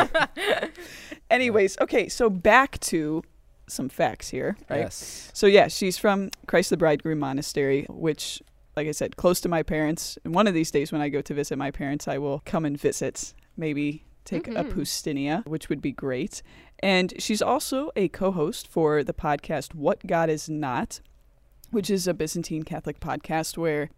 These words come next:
Speaker 2: she's co-hosting with Father Michael O'Loughlin, who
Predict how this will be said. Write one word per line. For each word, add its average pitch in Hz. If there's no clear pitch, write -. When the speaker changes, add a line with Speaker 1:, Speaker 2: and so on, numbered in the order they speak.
Speaker 2:
she's -
co-hosting 156
with 143
Father 156
Michael 143
O'Loughlin, 147
who 160